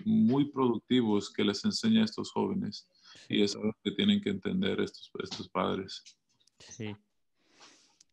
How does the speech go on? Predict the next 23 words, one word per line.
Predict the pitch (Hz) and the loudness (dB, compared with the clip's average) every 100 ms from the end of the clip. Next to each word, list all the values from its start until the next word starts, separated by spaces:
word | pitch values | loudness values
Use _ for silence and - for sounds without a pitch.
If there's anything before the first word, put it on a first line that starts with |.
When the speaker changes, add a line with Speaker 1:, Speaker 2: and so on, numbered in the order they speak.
| - | -4
Speaker 2:
Y | 110 | 0
bueno, | 110 135 | 2 0
también | 131 123 131 | 0 -2 -2
quería | 127 143 | -4 -4
preguntarte | 147 143 110 120 117 123 | -4 -6 -2 -2 -2 -8
esto | 123 - 160 170 _ | -8 -10 -10 -10 _
porque | - 120 107 110 110 101 104 _ _ | -12 -10 -10 -10 -10 -10 -12 _ _
yo | - 120 | -6 -6
siempre | - 131 131 139 | -4 -8 -6 -6
he | 135 | -6
tenido | 127 127 127 | -6 -8 -8
como | 123 104 | -8 -8
el | 98 | -8
sueño | - 110 107 117 | -6 -4 -2 -2
de | 110 | -4
tener | - 98 104 | -10 -12 -10
una | 110 101 101 _ _ | -8 -10 -10 _ _
cancha | - 110 104 120 | -4 -2 -2 -4
personal, | 104 101 101 98 98 98 104 _ _ _ _ | -2 -4 -6 -4 -2 -4 -8 _ _ _ _
¿no? | 117 131 | -12 -8
Así | 117 208 | 0 0
Speaker 1:
Ajá. | - | 0
Speaker 2:
como | - 98 98 | -12 -18 -16